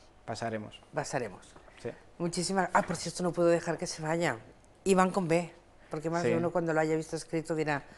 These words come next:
Speaker 2: "Se han equivocado". Iván con B.
Speaker 1: Español y católico. Mi santo es el dieciséis de mayo.
Speaker 2: Eh,
Speaker 1: Dicen que el Iván con V es una traducción del ruso.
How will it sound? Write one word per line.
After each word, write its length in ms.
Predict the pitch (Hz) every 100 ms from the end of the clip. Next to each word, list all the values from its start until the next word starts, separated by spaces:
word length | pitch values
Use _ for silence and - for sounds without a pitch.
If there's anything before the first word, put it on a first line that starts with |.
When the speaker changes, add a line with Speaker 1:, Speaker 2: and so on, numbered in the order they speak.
| - - -
Speaker 2:
"Se 120 | 131
han 60 | 143
equivocado". 640 | 147 185 165 143 135 - -
Iván 240 | 160 185
con 200 | 196 220
B. 200 | 151 160 - -
Speaker 1:
Español 480 | 110 - 113 123 143
y 40 |
católico. 540 | 139 127 113 104 107 110
Mi 120 | 117
santo 240 | 135 143
es 60 | 147
el 80 | 143
dieciséis 340 | 131 120 127
de 100 | 127
mayo. 280 | 120 104 110 - - - - - - -
Speaker 2:
Eh, 720 | 160 156 151 151 151 147 143 - - 82 85
Speaker 1:
Dicen 260 | 131 147 139
que 60 |
el 80 | 131
Iván 200 | 127 139
con 180 | 135 135
V 160 | 143 139
es 60 |
una 160 | 127 127
traducción 420 | 127 120 - 135
del 140 | 127
ruso. 400 | 113 143 127 135